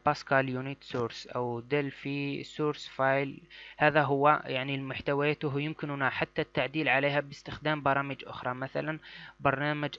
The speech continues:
المذكرة يمكننا التعديل عليه، يعني يمكننا التعديل على ملف باسكال هذا باستخدام أي برنامج، آه، تحرير آخر، وورد أو نوت باد أو أي برنامج تحرير آخر يمكننا التعديل عليه، لأنه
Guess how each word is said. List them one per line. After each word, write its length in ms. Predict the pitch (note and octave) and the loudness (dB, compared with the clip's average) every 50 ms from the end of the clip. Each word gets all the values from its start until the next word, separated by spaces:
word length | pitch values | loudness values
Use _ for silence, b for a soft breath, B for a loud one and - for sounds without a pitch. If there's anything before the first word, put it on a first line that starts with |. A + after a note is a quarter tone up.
| - | -2
المذكرة 680 | D#3 D#3 D#3 D3+ D3 D3 C#3 - - D#3 C#3+ C3 C3 C3 | -2 0 0 -2 -2 -2 -4 -4 -2 0 2 2 4 4
يمكننا 500 | C3+ C#3 D3+ D#3+ D3 - D3+ D3 C#3+ C#3 | 2 2 -2 -4 -4 -6 -6 -4 -4 -6
التعديل 520 | B2+ - - B2+ A#2 A#2 B2+ D#3 E3 D#3+ C3 | -6 -2 -2 -2 -2 0 0 2 2 4 4
عليه، 480 | B2 B2+ C3 C#3+ E3+ F#3 F#3+ - - - | 6 4 6 6 4 4 2 0 -6 -10
يعني 320 | D#3 C3+ B2 B2+ C#3 C#3+ C#3 | -8 -6 -6 -4 -4 -4 -4
يمكننا 280 | C#3 C#3 - C#3+ C#3+ | -4 -6 -6 -6 -6
التعديل 340 | C#3 - - A#2 B2+ D3 D3+ | -6 -2 -4 -2 0 2 4
على 200 | B2+ C3 C#3 C3 | 4 4 4 4
ملف 380 | B2+ C3 C3+ E3 E3 - - - - | 2 0 -2 -2 -2 -4 -8 -2 0
باسكال 400 | - C#3+ C3+ - - C#3+ C3+ C3 | 2 2 2 0 0 0 0 2
هذا 180 | C3 C3+ C3 D3+ | 2 2 0 0
باستخدام 640 | D#3 D#3 D3+ - - - - - D3+ D3+ D3+ C#3 | -2 -4 -8 -12 -12 -8 -2 0 0 0 0 -2
أي 280 | - - D#3 D#3+ E3+ E3 B B B B B B B B B | -4 0 2 2 2 0 B B B B B B B B B
برنامج، 440 | - C#3 C#3 D3+ D#3 D3+ D3+ D#3+ D#3 D3+ - - - | 8 10 10 6 4 6 4 2 0 0 -4 -10 -4
آه، 420 | - C3+ C#3 C#3 C#3 C#3 C#3 C3+ C3 | 0 2 4 6 6 6 6 4 4
تحرير 600 | - - C#3 - - D#3 D3+ D3 C3+ - C#3 C3+ | 4 2 2 4 4 4 4 4 4 6 6 6
آخر، 300 | B2+ - - C3+ B2+ B2+ | 6 6 6 6 6 6
وورد 560 | C3 C3+ C#3 D3 D3 C#3+ C#3+ C#3+ C3 B2+ - | 2 0 4 6 6 8 8 6 4 0 0
أو 280 | C3 C#3 C3+ C#3 C#3 C#3 | 0 2 2 2 0 0
نوت 320 | C#3+ D3 C#3 - - - | -2 -4 -4 -4 0 2
باد 240 | C#3 C#3 C#3 C#3+ D3 | 2 2 2 0 -2
أو 200 | D3 C#3+ - - | -4 -2 -2 -2
أي 80 | D3+ | -4
برنامج 380 | C#3 B2+ C3 A#2+ B2+ B2+ B2 B2 | 0 0 0 0 -2 -4 -4 -6
تحرير 400 | - - - - - C#3+ C#3+ - | -8 -8 -8 -6 -4 -4 -4 -4
آخر 200 | C#3+ - E3 D#3+ | -2 -2 -2 -4
يمكننا 280 | D#3+ D3+ - C#3+ C#3 C3 | -4 -4 -6 -6 -8 -6
التعديل 380 | - - A#2 G#2 A2 A#2+ A2 | -4 -4 -4 -4 -4 -6 -6
عليه، 260 | G#2 A2 C3 E3 E3 | -4 -2 -2 -2 -2
لأنه 420 | F3 E3 - E3 E3+ F3 F#3 F3+ | -2 -4 -4 -4 -4 -2 -2 -2